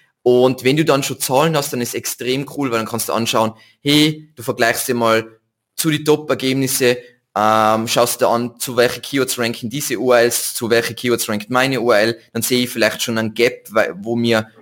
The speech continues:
Content fehlt, also so, äh, ich meine, wo mir Subthemen fehlen. Ähm, ich kann mir anschauen in Google Analytics, wie ist da die Aufenthaltsdauer auf dieser Seite und andere Nutzersignalmetriken,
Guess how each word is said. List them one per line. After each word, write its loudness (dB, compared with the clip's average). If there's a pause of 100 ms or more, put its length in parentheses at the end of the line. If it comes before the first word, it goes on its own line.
Content 0
fehlt, -2
also -4
so, 0 (300)
äh, 2 (320)
ich -2
meine, 0
wo -4
mir 0
Subthemen -2
fehlen. -2 (500)
Ähm, 2
ich -4
kann 0
mir 4
anschauen 2
in -2
Google -4
Analytics, -4
wie -4
ist -8
da -2
die 0
Aufenthaltsdauer 2
auf 0
dieser -6
Seite 0
und -2
andere 2
Nutzersignalmetriken, -4